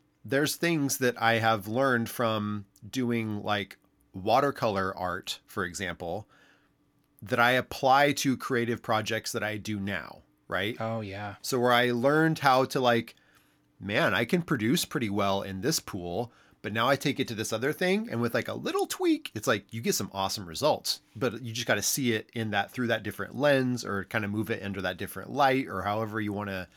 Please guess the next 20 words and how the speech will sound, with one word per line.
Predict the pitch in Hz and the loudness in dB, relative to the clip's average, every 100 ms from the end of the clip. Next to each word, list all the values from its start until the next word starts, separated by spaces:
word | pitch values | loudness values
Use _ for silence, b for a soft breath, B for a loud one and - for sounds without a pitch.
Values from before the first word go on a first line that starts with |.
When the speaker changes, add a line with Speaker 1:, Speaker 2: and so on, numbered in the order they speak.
| B B B B B | B B B B B
Speaker 1:
however | 123 113 117 113 | 2 2 2 0
you | 110 | 0
wanna | 107 101 | 0 -4
get | 87 - 147 - | -6 0 0 0
there. | 98 73 82 110 b b b | -4 -2 -4 -8 b b b
But, | 120 - | -4 0
like, | 110 104 - _ _ _ _ _ - | 0 -2 -6 _ _ _ _ _ -8
the, | 117 113 110 107 110 | -4 -2 0 -2 -2
uh, | 110 107 104 101 104 - _ | -2 -2 -2 -2 -6 -12 _
relationships | 104 117 120 123 131 117 123 113 - - - | -4 0 2 2 0 0 2 0 0 -2 -4
and, | 107 101 98 95 92 90 - - | -4 -2 -2 -4 -6 -6 -8 -6
uh, | 98 92 90 87 87 85 - _ | -8 -6 -6 -6 -8 -12 -18 _
you | - | -12
know, | 87 85 | -10 -8
sponsor | 82 - 139 120 117 135 117 | -6 -2 0 2 0 -2 0
stuff | 110 - 107 104 101 98 - - | 0 0 0 -2 -2 -6 -10 -12
and, | 95 | -12
like, | 92 85 85 - - _ _ _ | -10 -10 -10 -14 -20 _ _ _
meetings | 120 143 143 135 127 117 110 104 98 | -6 -4 0 0 2 0 -2 -4 -4
and, | - 98 104 98 95 90 - | -6 -8 -6 -6 -8 -10 -14